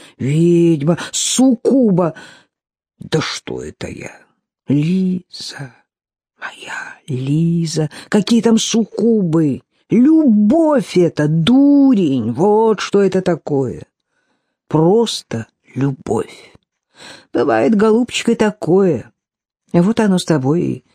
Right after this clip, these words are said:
приключилось. Просил избавления от вожделений. Получил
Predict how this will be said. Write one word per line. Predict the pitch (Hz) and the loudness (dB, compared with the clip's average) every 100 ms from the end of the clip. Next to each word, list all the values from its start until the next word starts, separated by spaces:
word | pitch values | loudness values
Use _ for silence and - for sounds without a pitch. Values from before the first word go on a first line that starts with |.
| _ | _
приключилось. | 147 - 127 - - 151 - - - - _ _ _ _ | -4 -2 -4 -4 -4 -4 -4 -12 -14 -16 _ _ _ _
Просил | 180 226 - 311 349 330 | 0 0 0 0 2 2
избавления | 190 175 165 170 165 175 | 2 2 2 2 2 0
от | 175 | 0
вожделений. | 180 165 175 208 139 117 104 98 _ _ _ _ _ _ | -2 0 0 0 0 -2 -4 -8 _ _ _ _ _ _
Получил | - 127 123 - - 170 214 | -8 -6 -6 -4 0 2 0